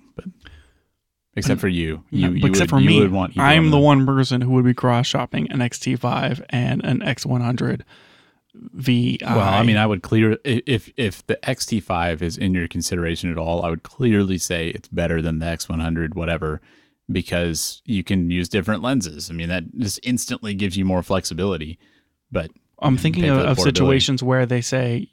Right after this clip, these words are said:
Speaker 2: you know, professional cameras, and I'm like, What about this? It's a, uh, it's fixed lens. Like, this isn't professional. Wink.
Speaker 1: Mm.
Speaker 2: It's forty megapixels. Watch out. They don't even know. They have no idea.
Speaker 1: Sneaky.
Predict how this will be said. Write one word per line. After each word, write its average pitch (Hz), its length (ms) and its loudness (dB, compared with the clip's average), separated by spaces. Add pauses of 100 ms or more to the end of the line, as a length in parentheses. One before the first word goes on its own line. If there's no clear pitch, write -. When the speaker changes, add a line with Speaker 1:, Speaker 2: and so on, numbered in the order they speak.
Speaker 2:
you 156 80 0
know, 139 160 4
professional 131 460 -2
cameras, 127 520 -2
and 131 140 0
I'm 131 100 2
like, 123 380 -2 (1120)
What 127 120 2
about 120 260 0
this? 143 260 -2
It's 127 180 -6
a, 120 220 -4
uh, 127 340 -4 (520)
it's - 100 -12
fixed - 280 -4
lens. 139 520 -4
Like, 120 140 -8
this 127 180 -4
isn't 151 220 -4
professional. 139 540 -4
Wink. 226 200 0
Speaker 1:
Mm. 82 300 -4 (400)
Speaker 2:
It's - 140 -20
forty - 240 -12
megapixels. 131 720 -10 (680)
Watch - 220 -8
out. - 140 -6
They 139 120 -2
don't 190 140 4
even 131 140 2
know. 151 120 0
They 151 120 -2
have 175 100 0
no 196 120 4
idea. 208 280 0
Speaker 1:
Sneaky. 87 140 -6